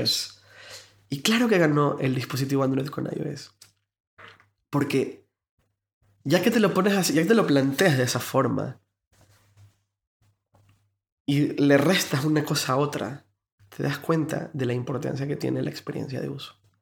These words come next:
Speaker 2: Y la experiencia de uso de I O S es imbatible. Es im-, ahora mismo es imbatible. Bueno, sí, yo diría que ahora mismo es imbatible. ¿O no?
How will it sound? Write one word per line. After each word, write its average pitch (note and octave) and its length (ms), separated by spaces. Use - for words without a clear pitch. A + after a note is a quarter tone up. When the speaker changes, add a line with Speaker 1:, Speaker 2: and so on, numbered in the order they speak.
Speaker 2:
Y C3+ 80
la B2 100
experiencia - 560
de - 120
uso - 240
de C3 220
I C3 100
O - 40
S C3 320
es G2+ 120
imbatible. F#3+ 680
Es G#2+ 100
im-, C#3+ 220
ahora A#2+ 280
mismo C#3+ 220
es A2+ 60
imbatible. B2+ 540
Bueno, A#2 260
sí, - 500
yo D#3 100
diría E3 220
que D#3+ 60
ahora C#3+ 120
mismo C3+ 160
es B2 60
imbatible. F#2+ 380
¿O A2 60
no? - 160